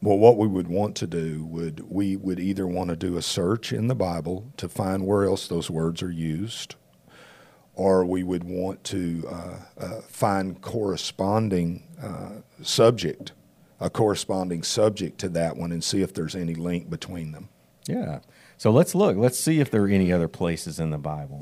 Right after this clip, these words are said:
Speaker 2: that
Speaker 1: Mm-hmm.
Speaker 2: uses these words, Nephil or Nephal or Rapha or Gibor.
Speaker 1: Okay.
Speaker 2: I think also, too, we need to see how they're used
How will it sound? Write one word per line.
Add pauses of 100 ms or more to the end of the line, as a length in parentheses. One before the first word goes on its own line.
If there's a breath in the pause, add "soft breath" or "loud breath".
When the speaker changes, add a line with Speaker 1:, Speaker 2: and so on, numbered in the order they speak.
(160)
Speaker 2:
that
Speaker 1:
Mm-hmm.
Speaker 2:
uses
these
words,
Nephil
or
Nephal
or
Rapha (100)
or (300 loud breath)
Gibor. (200 loud breath)
Speaker 1:
Okay. (240 soft breath)
Speaker 2:
I
think
also,
too,
we
need
to
see
how
they're
used